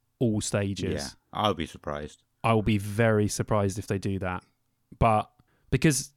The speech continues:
Speaker 1: yeah, I don't know. What are they gonna do? They're gonna sell tickets for the Thursday, day tickets as well?
Speaker 2: Don't know.
Speaker 1: Or is it just gonna be for camping?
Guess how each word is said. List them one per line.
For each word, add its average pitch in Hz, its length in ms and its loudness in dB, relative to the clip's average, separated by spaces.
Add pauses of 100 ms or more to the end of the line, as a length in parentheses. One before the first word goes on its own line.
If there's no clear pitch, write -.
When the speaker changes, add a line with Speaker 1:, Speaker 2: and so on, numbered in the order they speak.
Speaker 1:
yeah, 131 300 0
I 117 40 -2
don't 160 180 -2
know. 175 260 2
What 113 100 2
are - 20 0
they 156 60 2
gonna 156 140 2
do? 190 120 4
They're 120 100 2
gonna 110 120 2
sell 139 260 0
tickets 139 340 -2
for 139 100 -4
the 120 100 -4
Thursday, 151 600 0
day 160 240 2
tickets - 460 -4
as 135 100 0
well? 156 240 2
Speaker 2:
Don't 147 100 -4
know. 85 200 -6 (180)
Speaker 1:
Or 117 100 2
is 110 80 2
it 110 80 -2
just 120 280 0
gonna 131 180 2
be 139 120 4
for 135 140 -2
camping? 147 560 0